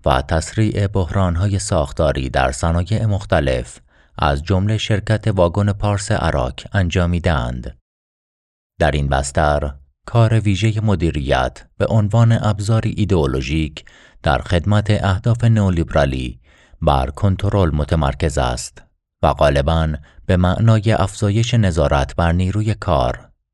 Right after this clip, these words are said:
تلاش برای کمینه کردن حقوق کارگران، مقررات زدایی و اعمال محدودیت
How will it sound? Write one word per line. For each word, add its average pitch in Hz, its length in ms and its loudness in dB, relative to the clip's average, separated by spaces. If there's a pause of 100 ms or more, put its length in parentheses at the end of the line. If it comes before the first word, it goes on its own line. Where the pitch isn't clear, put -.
(120)
تلاش 71 460 2
برای 95 420 2
کمینه 90 420 -2
کردن 98 420 0
حقوق 101 520 0
کارگران، 71 840 0 (460)
مقررات 71 760 0
زدایی 73 800 -2 (320)
و 69 260 2
اعمال 117 460 4
محدودیت 78 840 0